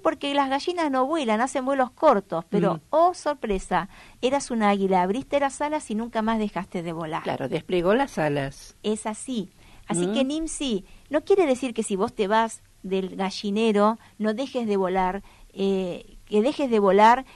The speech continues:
Speaker 1: y no vayas a visitar al gallinero. Cada tanto el águila vuelve, come comida de pollo, duerme con las gallinas y vuelve a volar, ¿no? Porque ya entendió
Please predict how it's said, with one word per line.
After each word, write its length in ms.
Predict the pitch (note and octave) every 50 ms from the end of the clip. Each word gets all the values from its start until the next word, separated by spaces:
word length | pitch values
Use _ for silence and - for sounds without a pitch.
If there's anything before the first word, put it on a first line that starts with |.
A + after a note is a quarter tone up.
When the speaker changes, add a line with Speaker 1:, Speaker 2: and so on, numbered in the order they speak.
| - - -
Speaker 1:
y 80 | G#3
no 100 | G#3+ A3+
vayas 260 | B3 - C4+ C4 -
a 60 | A#3+ G#3
visitar 400 | G3+ G3+ - G3 - B3 B3 A3+
al 140 | G#3 G3
gallinero. 520 | E3+ E3 - - F#3 F3+ E3+ E3 - F3+ F#3
Cada 220 | - G#3+ A#3 B3
tanto 420 | B3 - E4 E4+ E4 D#4+ - - C4
el 120 | B3 A3+
águila 400 | A3 A3+ A3 A3+ A3 A3 G#3 G#3
vuelve, 640 | A3 C4+ D4+ D4+ D4 C#4 B3 A3+ A3 A#3+ A#3+ B3 B3+ - - - - -
come 400 | - D4+ D#4 D#4 C#4+ C4 B3 A#3+
comida 380 | - G3+ G3 G#3+ A3+ A3+ G#3+ G3+
de 100 | G3+ G3
pollo, 540 | - - B3+ B3+ B3 A#3 - - G3 G3+
duerme 360 | F#3+ G#3+ A#3+ C4+ C4 B3+ A#3+ A3+
con 140 | - G3+
las 140 | F#3+ F#3+ F#3+
gallinas 600 | F#3 F#3+ G3+ - A#3 A#3+ A#3+ A3+ A3+ A#3 A#3 - -
y 120 | A#3+ A#3+
vuelve 440 | A#3+ A#3+ D#4+ F4+ F4 D4 A#3+ G#3+ G3+
a 40 | F3+
volar, 380 | F#3 F#3+ D#3+ D3+ C#3+ D3 C#3 D3+
¿no? 160 | F3+ A3 A#3
Porque 240 | - A3 G3 F#3+ G#3+
ya 100 | - D4+
entendió 640 | D#4+ D#4 - A#3 A#3 A#3 A3+ B3 B3+ B3+ C4 C4